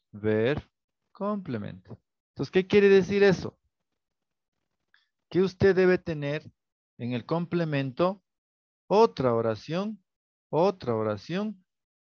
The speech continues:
que contenga otro sujeto, otro verbo y otro complemento. Pero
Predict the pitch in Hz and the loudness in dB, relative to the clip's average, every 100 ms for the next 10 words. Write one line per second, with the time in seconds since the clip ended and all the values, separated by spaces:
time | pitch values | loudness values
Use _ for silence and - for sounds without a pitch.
0 | _ _ _ _ _ _ 135 143 139 143 | _ _ _ _ _ _ 2 2 2 -2
1 | 131 - 165 156 123 - - 190 208 190 | -2 0 0 2 0 0 0 2 4 4
2 | 185 202 185 208 208 202 202 180 - 175 | 0 0 -4 -2 -4 -6 -8 -10 -2 2
3 | 208 208 202 196 208 214 196 175 160 160 | 2 0 -2 0 0 0 -4 -6 -4 -4
4 | 151 147 139 131 113 92 - 107 _ - | -4 -6 -6 -4 -4 -6 -12 -20 _ 6
5 | 220 214 196 214 226 | 8 10 8 6 2